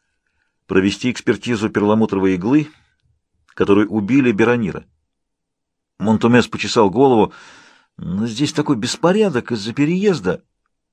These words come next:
Мне нужны не документы, а всего лишь вещественные доказательства. Оно должно фигурировать в досье вместе с запиской, с помощью которой меня заманили на место преступления.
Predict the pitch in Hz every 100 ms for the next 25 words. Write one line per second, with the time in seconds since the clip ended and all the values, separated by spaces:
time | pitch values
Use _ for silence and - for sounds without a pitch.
0 | _ 85 90 98 104 107 107 120 110 107
1 | 110 117 113 160 143 - 143 - - _
2 | _ _ _ _ _ _ 87 87 - 107
3 | 165 156 110 107 123 127 131 135 131 131
4 | 139 139 135 - - - _ _ _ _
5 | _ _ _ _ - 87 110 117 110 117
6 | 113 110 127 110 98 80 107 104 107 139
7 | 110 110 104 90 107 104 127 - 113 -
8 | _ - - - 123 110 104 110 113 113
9 | 113 117 98 120 131 110 90 104 104 -
10 | 101 - 113 107 80 71